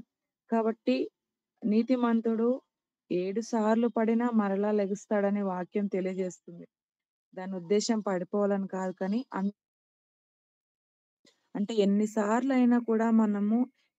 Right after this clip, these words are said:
తిరిగి లే-, లేవడానికి ఆ కెపాసిటీ మనం, మనకుంటుంది. అయితే కొన్ని సందర్భంలో మనము లోకంలో అక్కడిక్కడ మన వర్క్స్‌లో పడిపోతా ఉంటాం. అంటే పడిపోవడం in the sense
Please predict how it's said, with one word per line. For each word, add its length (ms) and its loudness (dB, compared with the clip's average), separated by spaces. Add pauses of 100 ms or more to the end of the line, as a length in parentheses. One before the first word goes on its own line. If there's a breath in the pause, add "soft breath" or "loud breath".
తిరిగి 440 0
లే-, 400 0
లేవడానికి 640 0
ఆ 80 0
కెపాసిటీ 720 -2
మనం, 280 2 (180)
మనకుంటుంది. 840 -4 (2000)
అయితే 220 -8
కొన్ని 300 2
సందర్భంలో 720 2
మనము 360 2
లోకంలో 560 -4
అక్కడిక్కడ 680 -4
మన 240 -6
వర్క్స్‌లో 480 -2 (680)
పడిపోతా 420 -4
ఉంటాం. 300 -4 (160)
అంటే 300 -4
పడిపోవడం 500 -2
in 120 2
the 80 -6
sense 240 -2